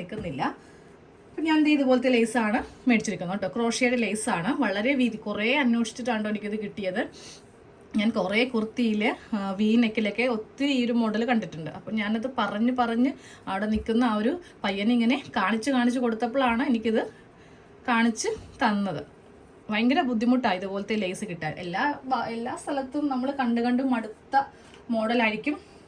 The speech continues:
ഉണ്ടാവുന്നത്. പിന്നെ ഇതുപോലത്തെ ലേസ് കൊണ്ട് കേട്ടോ, വീതി കൂടിയ ലേസ്, ഇതെനിക്ക് അത്ര ഇഷ്ടമല്ല. ആ, കുർത്തിയിലൊക്കെ വെക്കുന്നത് ഓരോരുത്തർക്കും ഓരോ ഇഷ്ടമാണല്ലോ. അപ്പം നിങ്ങൾക്ക്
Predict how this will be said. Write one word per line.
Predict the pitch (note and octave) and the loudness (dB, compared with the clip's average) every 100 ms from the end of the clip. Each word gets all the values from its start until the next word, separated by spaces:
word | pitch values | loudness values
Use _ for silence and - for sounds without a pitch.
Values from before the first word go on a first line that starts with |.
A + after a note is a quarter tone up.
| - | -4
ഉണ്ടാവുന്നത്. | C4+ A3 F#3+ F3+ D#3+ - | 0 2 0 -2 -6 -2
പിന്നെ | C4 C#4+ | 0 2
ഇതുപോലത്തെ | C#4 C#4 C#4+ E4 | 2 0 0 0
ലേസ് | C#4+ C#4+ | 0 0
കൊണ്ട് | B3 F#3+ | -2 -2
കേട്ടോ, | G3 F#3 | -4 -4
വീതി | G#3 G#3+ B3 A#3 | -2 -2 0 0
കൂടിയ | A3+ A#3 G#3 | 0 0 0
ലേസ്, | E3+ D3+ - D3+ - - - - | -2 -6 -10 -14 -18 -20 -20 -10
ഇതെനിക്ക് | B3+ D4 D4 | 0 2 4
അത്ര | D4+ D4 A#3+ | 0 0 0
ഇഷ്ടമല്ല. | A3 - A3 F3 D3 - - | -2 -4 -4 -4 -4 -6 -10
ആ, | F#3+ F3 E3+ | -12 -10 -8
കുർത്തിയിലൊക്കെ | G3 - G3+ F#3+ F#3 F3+ | -10 -8 -6 -6 -6 -8
വെക്കുന്നത് | D#3+ D#3 D3 G3 | -8 -10 -8 -6
ഓരോരുത്തർക്കും | G#3 G#3+ A3+ C#4+ | -6 -4 -4 0
ഓരോ | B3+ | 0
ഇഷ്ടമാണല്ലോ. | B3+ A#3 F#3 E3+ | 0 -2 -2 -2
അപ്പം | F3 G3+ | -6 -8
നിങ്ങൾക്ക് | F#3 F#3 G3 | -6 -8 -4